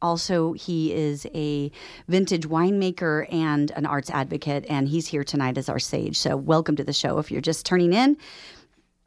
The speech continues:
And really, when it comes to the next part is, how did you get to Nevada County? How did it happen? 'Cause we're so happy to have you and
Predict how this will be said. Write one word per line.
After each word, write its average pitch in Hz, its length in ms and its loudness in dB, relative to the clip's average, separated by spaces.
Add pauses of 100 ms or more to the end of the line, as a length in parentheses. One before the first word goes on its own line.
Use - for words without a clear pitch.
(180)
And 247 160 4
really, 320 260 2
when 233 160 0
it - 100 -4
comes 294 340 0 (120)
to 170 260 2
the 165 100 -2
next 170 380 0
part 147 480 0
is, 170 420 0 (400)
how 285 220 4
did 330 200 -2
you 330 120 4
get 269 320 0
to 247 80 -2
Nevada 226 440 2
County? 202 800 0
How 185 220 2
did 277 140 0
it 262 100 2
happen? 185 580 0 (240)
'Cause 240 160 2
we're 285 160 0
so 285 560 2 (460)
happy 269 400 0
to 196 80 2
have 226 420 2
you 185 520 0
and 202 460 2